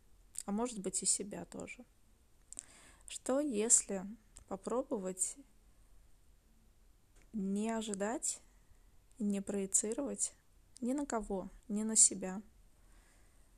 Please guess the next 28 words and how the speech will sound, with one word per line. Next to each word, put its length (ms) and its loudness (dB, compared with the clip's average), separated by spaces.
ни 120 -2
на 120 -2
какие-то 420 -4
внешние 460 -2
события, 720 0
ни 140 -2
на 120 -2
то, 120 -4
что 200 -4
происходит 520 -4
у 40 -4
вас 260 2
внутри, 380 -4
и 640 -2
как 80 -8
будто 300 -6
вы 100 -2
знаете 580 0
о 40 -10
том, 280 -8
как 340 -6
это 140 -8
будет 260 -8
происходить, 760 -6
как 220 -12
это 160 -8
обычно 400 -8
бывает. 320 -10